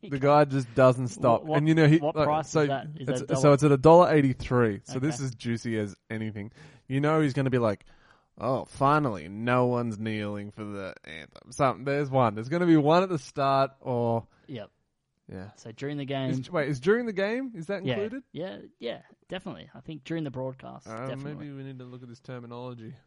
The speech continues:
Speaker 1: Yep.
Speaker 2: Hmm.
Speaker 1: Um, over two and a half tweets by Trump at a dollar eighty-three. I've gone more actual football stuff, but I do
Speaker 2: Oh,
Speaker 1: like that one.
Speaker 2: fine, whatevs.
Speaker 1: But I've gone over Corey Clement, over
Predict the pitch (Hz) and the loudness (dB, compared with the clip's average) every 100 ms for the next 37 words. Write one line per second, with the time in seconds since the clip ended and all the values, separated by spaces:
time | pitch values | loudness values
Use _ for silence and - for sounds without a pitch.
0 | _ - - - 135 143 139 139 127 156 | _ -16 -14 -14 -10 -6 -6 -6 -4 -4
1 | 165 - 156 143 139 - 147 135 127 117 | -4 -4 -4 -4 -6 -6 -8 -6 -8 -8
2 | - 143 143 135 135 131 123 123 - 143 | -6 -4 -4 -6 -6 -6 -8 -10 -10 -8
3 | 135 139 170 185 165 156 147 139 135 131 | -6 -4 -4 -4 -6 -6 -6 -8 -8 -6
4 | 131 127 123 147 - 131 - - 190 180 | -6 -6 -8 -14 -14 -16 -10 -10 -6 -2
5 | 180 180 - 185 180 - 123 123 151 147 | -2 -2 -8 -10 -8 -6 -4 -2 -2 -4
6 | - 160 170 175 120 120 123 123 117 117 | -6 -6 -6 -6 -6 -8 -6 -6 -4 -8
7 | - 139 127 - 156 165 170 151 - - | -4 -4 -4 -4 -4 0 0 -2 -4 -2
8 | 147 143 - 151 135 135 127 113 - 156 | -2 -2 0 0 2 0 -4 -8 -6 -4
9 | 185 - _ _ _ _ _ _ _ _ | -6 -10 _ _ _ _ _ _ _ _
10 | - 131 147 143 139 135 131 | -6 -2 2 2 2 0 -2